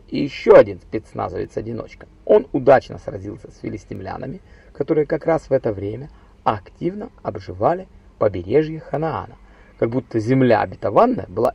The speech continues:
им обетована. Это было грустное и опасное время. Дороги были пусты,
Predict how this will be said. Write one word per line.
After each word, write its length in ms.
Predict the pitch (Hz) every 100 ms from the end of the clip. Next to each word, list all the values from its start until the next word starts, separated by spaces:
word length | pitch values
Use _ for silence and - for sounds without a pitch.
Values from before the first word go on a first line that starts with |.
| -
им 200 | 175 320 -
обетована. 680 | 147 156 - 85 82 - - - - - - - -
Это 240 | - 208 151
было 280 | 117 110 95
грустное 520 | 113 135 - 190 -
и 80 | -
опасное 560 | 92 - - - 104 117
время. 380 | 190 240 113 - - - -
Дороги 440 | 117 170 214 139
были 200 | 101 101
пусты, 560 | - - - - 170 220